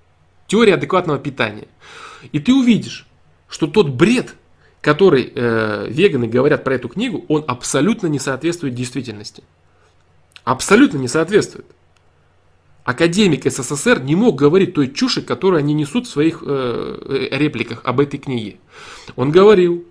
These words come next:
о том, что питание должно быть полноценным. У разных народов разное питание. Кому-то нужен и жир, и мясо, и так далее. Кому-то не нужно, кому-то идет, кому-то не идет. Это действительно качественный труд.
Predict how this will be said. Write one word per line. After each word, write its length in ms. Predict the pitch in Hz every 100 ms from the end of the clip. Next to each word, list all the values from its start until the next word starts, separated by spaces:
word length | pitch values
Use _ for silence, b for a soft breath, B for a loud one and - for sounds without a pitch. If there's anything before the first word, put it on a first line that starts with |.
| _ b b b -
о 100 | 143
том, 420 | 151 139 139 139 - _ b b
что 380 | - - 156 107
питание 480 | - 123 202 214 170
должно 240 | 151 170
быть 140 | 165
полноценным. 800 | 151 156 175 175 135 120 113 113 B B
У 120 | - 160
разных 360 | 208 196 190
народов 420 | 160 175 170 135 -
разное 500 | - 147 160 131 123
питание. 480 | 117 117 - 113 107
Кому-то 440 | - 139 190 202 185
нужен 320 | 190 175 185
и 80 | 185
жир, 340 | 127 143 151
и 100 | 156
мясо, 500 | 165 151 165 156 143
и 60 | 139
так 180 | 151
далее. 160 | 147 117
Кому-то 360 | 131 143 185 190
не 140 | 202
нужно, 360 | 180 151 123 120
кому-то 420 | 135 160 190 196
идет, 340 | 170 143 131
кому-то 360 | - 131 180 180
не 220 | 185 190
идет. 340 | 180 156 113 - B B B -
Это 180 | 127 156
действительно 460 | 175 294 294 208
качественный 560 | 185 220 - - 139 147
труд. 280 | 202 139